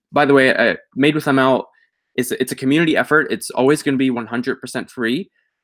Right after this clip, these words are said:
Um, I'm actually following, there's a company called dev dot T O, and they've completely outsourced the code,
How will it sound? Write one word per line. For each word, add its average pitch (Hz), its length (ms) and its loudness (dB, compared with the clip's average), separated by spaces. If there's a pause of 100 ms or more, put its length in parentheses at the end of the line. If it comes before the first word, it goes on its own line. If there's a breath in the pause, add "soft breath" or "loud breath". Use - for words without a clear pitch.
(240)
Um, 101 400 0 (100)
I'm 120 140 -2
actually 135 640 0
following, 135 600 0
there's 120 200 -6
a 117 60 -10
company 131 280 -6
called 127 240 -8
dev 120 180 -4
dot 113 200 -4
T 120 200 -2
O, 123 300 0 (420 soft breath)
and 101 140 -6
they've 139 220 2
completely 143 320 0
outsourced 131 480 -2
the 110 80 -8
code, 113 340 -2